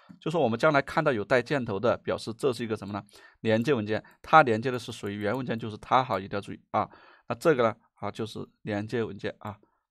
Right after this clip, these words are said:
软连接啊，软连接啊，一定要注意啊。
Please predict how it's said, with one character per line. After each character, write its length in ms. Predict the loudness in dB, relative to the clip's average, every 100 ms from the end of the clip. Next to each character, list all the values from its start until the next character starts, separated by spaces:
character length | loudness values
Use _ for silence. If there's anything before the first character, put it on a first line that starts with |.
| _ -2
软 220 | 0 0
连 160 | 0 -2
接 200 | -2 -2
啊， 120 | -6 -6
软 200 | -6 -6
连 160 | -6
接 140 | -6 -8
啊， 140 | -8
一 120 | -10
定 80 | -10
要 40 | -10
注 160 | -12
意 100 | -14 _ -12
啊。 160 | -12